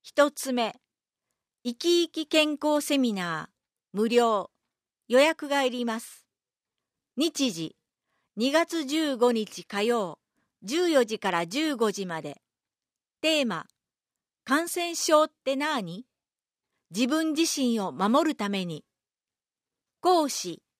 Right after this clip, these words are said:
感染管理認定看護師、山本典子さん。申し込み、詳しくは、重曹市民病院ホームページをご確認ください。注意、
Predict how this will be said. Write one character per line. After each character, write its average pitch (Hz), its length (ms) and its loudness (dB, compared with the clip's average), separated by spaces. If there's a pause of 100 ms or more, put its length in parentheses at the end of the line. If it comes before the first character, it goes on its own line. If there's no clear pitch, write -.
(420)
感 349 260 2
染 349 360 0
管 285 320 -2
理 180 260 -8 (100)
認 311 280 0
定 311 320 0
看 254 300 -2
護 240 140 -2
師、 - 280 -10 (640)
山 285 280 4
本 320 280 2
典 285 240 2
子 220 140 -2
さ 165 220 -4
ん。 151 140 -12 (1000)
申 285 220 2
し - 160 -6
込 262 140 0
み、 240 240 -6 (800)
詳 302 220 2
し - 140 -6
く 247 140 -8
は、 180 240 2 (420)
重 339 240 0
曹 339 280 2
市 320 160 -6
民 311 260 -6
病 262 300 -2
院 185 240 -10
ホ 302 220 -4
ー - 20 -4
ム 339 140 -8
ペ 320 220 -4
ー 247 80 -6
ジ 202 160 -4
を 180 100 0
ご 190 140 -4
確 226 260 -4
認 214 220 -6
く 208 80 -10
だ 190 160 -8
さ 185 200 -10
い。 160 120 -16 (1040)
注 302 340 -2
意、 165 180 -10